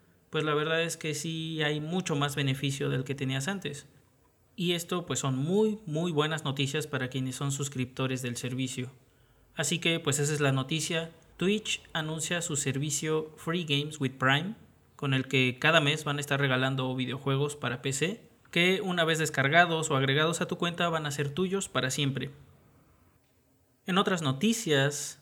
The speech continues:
Sega acaba de anunciar Sonic Mania Plus, el cual es una versión actualizada del juego del año pasado llamado Sonic Mania.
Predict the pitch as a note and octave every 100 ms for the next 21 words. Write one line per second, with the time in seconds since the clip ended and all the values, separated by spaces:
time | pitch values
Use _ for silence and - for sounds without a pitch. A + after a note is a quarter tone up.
0 | _ - - F#3 F3 E3+ C#3 D#3 E3 D3+
1 | C3+ C3 - C#3+ D3 - - C#3+ C#3 C#3
2 | C#3 C3 D3 D#3+ C3+ - C#3 D3 A3 -
3 | - _ _ _ _ - C#3+ C#3 D3 D3
4 | D3 - - E3+ E3+ C#3 B2+ - D3 D3
5 | C#3 B2 B2 - C#3 C#3+ C#3+ B2 A#2 -
6 | C#3 C#3 C3 C3 C#3+ C3+ A#2 C3 C3+ B2+
7 | B2+ C3 B2+ - C#3+ C#3+ C3 B2+ B2+ E3+